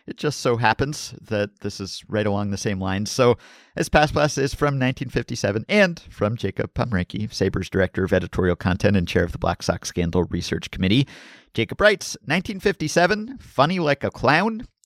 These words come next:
Despite winning four pennants in five years, the Brooklyn Dodgers continued to see their attendance drop at Ebbets Field throughout the nineteen fifties.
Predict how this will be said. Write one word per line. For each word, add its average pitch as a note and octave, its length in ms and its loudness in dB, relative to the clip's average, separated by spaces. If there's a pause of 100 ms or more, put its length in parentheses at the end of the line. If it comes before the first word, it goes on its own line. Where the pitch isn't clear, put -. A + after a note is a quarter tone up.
(460)
Despite - 440 0
winning E3 260 -2
four E3 300 0
pennants C#3 500 -4
in F2+ 180 -6
five A#2+ 340 4
years, F#2+ 360 0
the - 100 -6
Brooklyn D3 340 0
Dodgers G2+ 460 2
continued E3 540 -2
to - 100 -2
see B2+ 180 -4
their A#2+ 160 4
attendance G#2+ 500 -2
drop G2+ 300 2
at G#2 120 -2
Ebbets F#2+ 300 -4
Field F#2 300 -6
throughout F2+ 280 0
the - 80 -4
nineteen F2 280 -4
fifties. - 500 -4